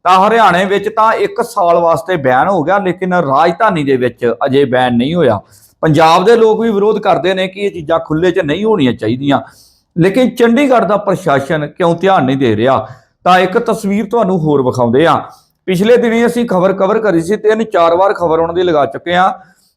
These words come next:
ਕਿ ਜਿੱਥੇ ਛੋਟੇ ਬੱਚੇ, ਇੱਕ ਕੁੜੀ ਤੇ ਇੱਕ ਮੁੰਡਾ, ਦੋਨੋਂ ਭੈਣ ਭਰਾ ਬੈਠ ਕੇ, ਅਹ, ਬੀੜੀਆਂ, ਸਿਗਰਟਾਂ ਤੇ ਗੁਟਕੇ ਵੇਚਦੇ ਆ। ਅਸੀਂ ਦੋ ਚਾਰ ਵਾਰੀ ਕਵਰ ਕੀਤੇ ਆ, ਪੁਲਿਸ ਵੀ ਅਸੀਂ ਮੰਗਵਾਈ ਸੀ,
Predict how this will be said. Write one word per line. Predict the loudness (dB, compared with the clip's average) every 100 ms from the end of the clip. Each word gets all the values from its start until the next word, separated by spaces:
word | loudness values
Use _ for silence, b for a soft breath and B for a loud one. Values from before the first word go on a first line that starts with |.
| _
ਕਿ | -2
ਜਿੱਥੇ | 0 2 0
ਛੋਟੇ | 2 0 2 2
ਬੱਚੇ, | 2 0 0 -2
ਇੱਕ | -4
ਕੁੜੀ | -4 -2 -2
ਤੇ | -2
ਇੱਕ | -4 -2
ਮੁੰਡਾ, | -2 0 -2 -4 B B -4
ਦੋਨੋਂ | 0 2 2
ਭੈਣ | 2 0 0
ਭਰਾ | 2 2
ਬੈਠ | 2 0 0
ਕੇ, | -2
ਅਹ, | -4 -10 -16 -8 0 2 2
ਬੀੜੀਆਂ, | 0 -2 0 0 0
ਸਿਗਰਟਾਂ | -2 -2 -2
ਤੇ | -2
ਗੁਟਕੇ | -2 -4 -2 0
ਵੇਚਦੇ | 0 -2 0 0
ਆ। | 0 -4 _ _ _ _ _ _ _ -6
ਅਸੀਂ | 0 2
ਦੋ | 4 2
ਚਾਰ | 2 2
ਵਾਰੀ | 2 2
ਕਵਰ | 0 0
ਕੀਤੇ | -2 -4 -2 -2
ਆ, |
ਪੁਲਿਸ | 0 -2 -4 -4
ਵੀ | -4 -4
ਅਸੀਂ | -4
ਮੰਗਵਾਈ | -4 0 0 0
ਸੀ, | -2 -10